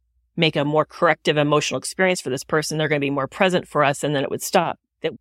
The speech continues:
we see that as self-care, and we forget that, no, self-care starts with the self.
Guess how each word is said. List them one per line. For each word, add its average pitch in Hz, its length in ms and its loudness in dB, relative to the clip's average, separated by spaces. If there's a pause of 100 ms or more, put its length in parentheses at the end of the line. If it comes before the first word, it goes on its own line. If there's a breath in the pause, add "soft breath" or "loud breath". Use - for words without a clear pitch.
we 196 220 -2
see 208 240 0
that 175 280 2
as 208 140 2
self-care, 240 720 2
and 160 100 -4
we 165 120 -2
forget 180 400 -2
that, - 160 -4
no, 170 320 2 (240 soft breath)
self-care 185 560 2
starts - 440 -4
with 131 160 -10
the - 60 -20
self. - 580 -6